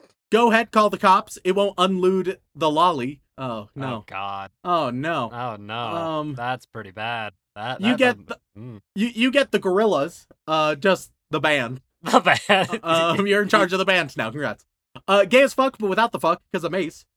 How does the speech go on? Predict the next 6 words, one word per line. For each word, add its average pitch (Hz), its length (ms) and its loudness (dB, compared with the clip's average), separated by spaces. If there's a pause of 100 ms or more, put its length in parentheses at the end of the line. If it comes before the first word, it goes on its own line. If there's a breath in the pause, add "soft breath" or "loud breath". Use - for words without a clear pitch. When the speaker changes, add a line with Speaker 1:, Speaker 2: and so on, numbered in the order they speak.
(140)
Speaker 1:
You 247 140 0
get 202 260 0 (280)
the 180 160 0
Copper 262 420 0
Forsaken 180 540 -2
Squad. 127 540 -2